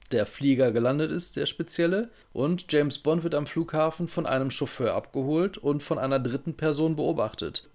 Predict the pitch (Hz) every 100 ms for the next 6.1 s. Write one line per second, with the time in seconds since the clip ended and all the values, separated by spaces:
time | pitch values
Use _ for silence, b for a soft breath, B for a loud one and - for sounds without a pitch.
0 | - - 107 113 104 - - 127 143 -
1 | 151 123 - 107 98 113 117 123 131 139
2 | 139 156 147 - 127 143 - 139 139 151
3 | 147 147 131 151 151 139 - - - 127
4 | - - 170 170 180 175 175 175 - 170
5 | 175 196 - - 143 147 - 135 139 139